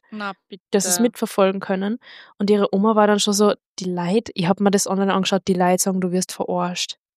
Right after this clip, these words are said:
Speaker 2: Die, es gibt ganze Reddit-Foren, wo die schreiben, "Du wirst einfach verarscht, das ist nicht der Echte, der dir da schreibt." Und sie so, "Doch, das ist der Echte, das ist der Echte."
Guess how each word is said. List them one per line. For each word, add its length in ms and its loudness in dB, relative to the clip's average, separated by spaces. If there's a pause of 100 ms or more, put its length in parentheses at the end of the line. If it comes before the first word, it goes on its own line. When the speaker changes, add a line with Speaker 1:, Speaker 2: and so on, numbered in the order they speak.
(1080)
Speaker 2:
Die, 120 4 (340)
es 200 0
gibt 160 -10
ganze 300 4
Reddit-Foren, 960 2 (260)
wo 200 -2
die 140 -4
schreiben, 360 0
"Du 160 -2
wirst 240 0
einfach 220 -10
verarscht, 560 0
das 120 -2
ist 140 -6
nicht 180 -2
der 140 0
Echte, 320 -4
der 140 0
dir 140 0
da 100 0
schreibt." 240 -8
Und 60 -10
sie 100 -10
so, 120 -14
"Doch, 220 -8
das 160 -10
ist 160 -8
der 140 -4
Echte, 200 -6
das 120 -10
ist 160 -8
der 100 -10
Echte." 260 -6